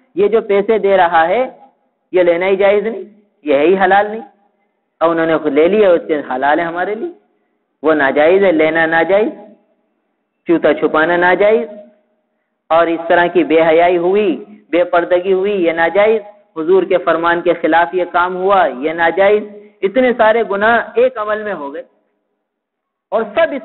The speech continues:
पर खुश हैं। अल्लाह माफ करे कि गुनाह पे भी सब खुश हैं। पहले कम से कम गुनाह को गुनाह तो समझा जाता था, यानी अगर किसी ने शादी में नाच गाने कर लिए तो कम से कम गुनाह तो करते,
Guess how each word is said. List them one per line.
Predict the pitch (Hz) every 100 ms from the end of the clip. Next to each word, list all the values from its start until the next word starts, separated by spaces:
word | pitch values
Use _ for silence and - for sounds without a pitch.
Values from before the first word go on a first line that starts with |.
| -
पर | 240
खुश | - 196
हैं। | 196 196 - _ _ _ _
अल्लाह | 151 165
माफ | 160 165 170
करे | 214 240
कि | 240
गुनाह | 185 202 202
पे | 202
भी | 180 170
सब | 160 151
खुश | 196 196
हैं। | 202 - - _ _ _ _ _ _ _ _ _ _ _
पहले | 175 202 247
कम | 220 220
से | 226
कम | 262 247
गुनाह | 185 190 214
को | 233 247
गुनाह | 233 220 240
तो | 262
समझा | 262 262 269
जाता | 226 214 185
था, | - 170 254 _ _ _ _ _ _ _ _ _ _ _ _ _ -
यानी | 143 165 220 247 - - - - - -
अगर | 175 220
किसी | 214 180 196
ने | 202 208
शादी | 165 156 185
में | 226
नाच | 202 175 190
गाने | 170 185 214
कर | 208 180
लिए | 180 165 190 262 - - _ _ _ _ _ _ _
तो | 240
कम | 240 240
से | 247
कम | 269 262
गुनाह | 233 247
तो | 247 247
करते, | 262 254